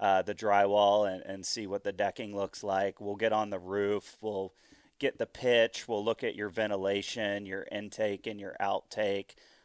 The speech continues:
Uh, if you have a chimney, we'll look at the flashing and the trim and the siding around the chimney and the cap, uh, all your boots, and, uh, if you have gooseneck vents, whatever you may have up on the roof, we'll kinda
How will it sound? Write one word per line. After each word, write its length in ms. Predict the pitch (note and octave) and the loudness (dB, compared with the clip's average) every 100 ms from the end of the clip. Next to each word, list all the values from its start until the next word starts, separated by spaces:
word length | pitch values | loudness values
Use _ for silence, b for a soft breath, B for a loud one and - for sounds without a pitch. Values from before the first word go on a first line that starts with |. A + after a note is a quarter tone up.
| - | -6
Uh, 200 | F#2+ F#2 F2+ | 0 0 0
if 80 | |
you 80 | A#2 | 0
have 180 | G2+ G2 | 2 2
a 60 | G2 | -2
chimney, 580 | - A#2 G2+ G2+ G2+ | -4 -4 -2 -4 -4
we'll 400 | G2 G2 F#2 E2+ - | -2 -2 -2 -4 -4
look 240 | G#2+ G#2+ | 0 0
at 120 | A2 - | -2 -8
the 60 | |
flashing 720 | - A#2+ G#2 G2+ B2 G#2 G2+ G2 | -4 0 2 0 -4 -8 -8 -10
and 120 | F#2+ | -10
the 60 | |
trim 420 | F2+ - G#2+ G2 F#2+ | -10 -6 -4 -4 -6
and 100 | F#2+ | -8
the 80 | |
siding 500 | - A#2 G2 F#2+ G2 | -6 -4 -2 -4 -6
around 260 | G2 F#2+ G2 | -8 -8 -8
the 60 | - | -10
chimney 600 | - A2 G2 F#2+ F#2+ F#2 | -8 -8 -8 -10 -10 -10
and 160 | F2 | -12
the 60 | F2+ | -14
cap, 580 | - G#2+ G2 G2 - - b b b b - | -4 -2 0 0 -4 -12 b b b b 0
uh, 360 | G2+ F#2 E2 - _ | 0 0 -4 -8 _
all 220 | A2+ A2 G#2 | 4 4 4
your 380 | G#2 G#2 G2 - _ _ _ A2 F2+ | -2 -4 -6 -12 _ _ _ -16 -4
boots, 600 | B2 A#2 A2 A2 - - | 0 0 0 -4 -8 -4
and, 320 | G#2 G2+ G2 | -2 -2 -4
uh, 360 | G2 G2 F#2+ F2 | -8 -6 -4 -4
if 200 | D#2+ - | -6 -8
you 80 | G#2+ | -4
have 180 | F#2+ F2+ | -4 -4
gooseneck 600 | C3 A#2 - A#2+ A2 - | -8 -6 -6 -2 -4 -4
vents, 320 | A2+ G#2+ G2+ | -4 -4 -4
whatever 400 | A2+ A#2 B2 A#2+ | 2 2 2 -2
you 120 | A2+ | -4
may 200 | A2 A2 | -4 -2
have 240 | G#2 A2 G#2 | 0 -2 0
up 180 | G2 G#2+ | -2 -2
on 160 | G2 | -6
the 100 | G2 | -6
roof, 380 | F#2 G2 G2 - | -6 -4 -6 -8
we'll 80 | A2 | -10
kinda 420 | A#2+ G#2+ G2+ | -4 -2 -2